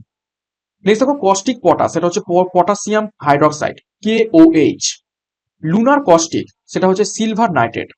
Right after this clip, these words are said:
এজিএনও থ্রি। নেক্সট দেখো, স্পিরিট, ইথাইল অ্যালকোহল, সি টু এইচ ফাইভ ও এইচ। নেক্সট দেখো, পাইরোলুসাইড, সেটা হচ্ছে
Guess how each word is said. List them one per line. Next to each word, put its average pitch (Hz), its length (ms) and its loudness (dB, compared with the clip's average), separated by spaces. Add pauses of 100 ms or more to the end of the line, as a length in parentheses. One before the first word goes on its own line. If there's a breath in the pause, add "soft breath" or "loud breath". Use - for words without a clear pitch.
(180)
এজিএনও 180 500 0
থ্রি। 131 120 -10 (920)
নেক্সট 196 160 0
দেখো, 262 220 -2
স্পিরিট, 190 380 2 (800)
ইথাইল 226 300 0 (100)
অ্যালকোহল, 135 460 2 (320)
সি 226 100 -2 (100)
টু 254 60 2 (160)
এইচ 190 120 4 (100)
ফাইভ 214 160 0 (140)
ও - 20 0 (200)
এইচ। - 160 -4 (680)
নেক্সট 190 160 2
দেখো, 254 120 -2 (100)
পাইরোলুসাইড, 165 640 2
সেটা 165 160 -4
হচ্ছে 185 140 -6